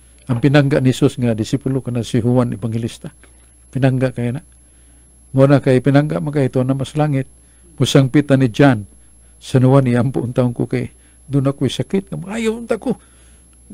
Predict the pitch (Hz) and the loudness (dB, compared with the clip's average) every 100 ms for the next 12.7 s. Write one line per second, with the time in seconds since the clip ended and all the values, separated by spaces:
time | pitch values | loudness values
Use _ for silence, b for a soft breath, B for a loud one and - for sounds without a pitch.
0 | - _ _ _ - 185 190 208 185 - | -20 _ _ _ -2 0 2 2 0 -4
1 | 190 _ - 214 208 208 196 202 185 185 | -10 _ -8 -2 -2 0 0 0 -4 -6
2 | 185 175 170 190 175 170 160 170 _ b | -4 -2 -2 0 -2 -2 -4 -8 _ b
3 | b b b b b b _ _ _ _ | b b b b b b _ _ _ _
4 | _ _ _ - 185 - 139 131 - - | _ _ _ -16 -10 -6 -2 -2 -4 -10
5 | _ _ _ _ _ _ _ _ _ _ | _ _ _ _ _ _ _ _ _ _
6 | _ _ _ _ _ _ - 160 165 143 | _ _ _ _ _ _ 2 6 8 8
7 | 147 139 135 123 131 143 - 120 113 b | 6 4 4 4 2 0 0 -4 -4 b
8 | b b b 131 127 127 120 131 113 120 | b b b 0 0 0 -2 -2 0 0
9 | 98 - b b b b b b _ 123 | -2 -6 b b b b b b _ -2
10 | 117 110 113 104 113 131 - - 127 - | -2 -2 -4 -4 0 0 0 -2 -2 -4
11 | - - 127 110 113 135 120 113 - - | -12 -4 -2 -2 -2 0 0 0 -6 -8
12 | 131 117 117 - 175 196 190 | -4 -4 -4 0 0 2 -2